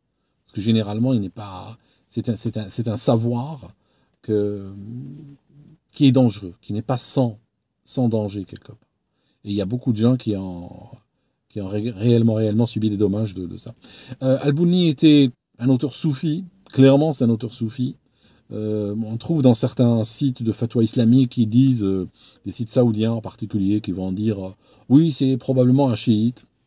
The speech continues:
J'ai pas lu, euh, en écoutant, je cherche pas à défendre les, les chiites, hein, vous savez, en termes de, quand on regarde l'islam, euh, chaque, euh, chaque branche ou chaque école a, j'ai presque envie de dire, ses avantages, ses inconvénients, ou elle a ses avantages,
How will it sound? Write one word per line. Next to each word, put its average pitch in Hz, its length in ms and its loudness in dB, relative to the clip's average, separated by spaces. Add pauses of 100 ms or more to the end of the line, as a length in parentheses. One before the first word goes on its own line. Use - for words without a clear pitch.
(480)
J'ai 127 180 0
pas 185 420 0
lu, 175 460 0
euh, 123 220 0
en 127 280 -2
écoutant, 147 560 -2
je 127 60 -6
cherche - 200 -10
pas 147 120 4
à 131 40 4
défendre 127 340 2
les, 110 280 2 (380)
les 107 120 -6
chiites, 131 400 0
hein, 107 180 -6
vous 98 80 -12
savez, 117 340 4
en 98 100 -2
termes 104 300 -2
de, 95 500 -6 (520)
quand 107 140 -4
on 104 40 0
regarde 107 240 0
l'islam, 123 580 -4
euh, 90 120 -14 (720)
chaque, - 380 -10
euh, 92 220 -6
chaque - 220 -8
branche 120 500 -4
ou 90 280 -8
chaque - 240 -6
école 127 400 4
a, 110 560 -6 (540)
j'ai - 80 -20
presque - 220 -10
envie 107 240 -2
de 101 40 -10
dire, 117 140 0
ses 104 160 -6
avantages, 113 480 0
ses 104 140 -2
inconvénients, 117 640 4
ou 101 120 -2
elle 98 100 -4
a 101 80 -6
ses 95 180 -6
avantages, 104 720 -4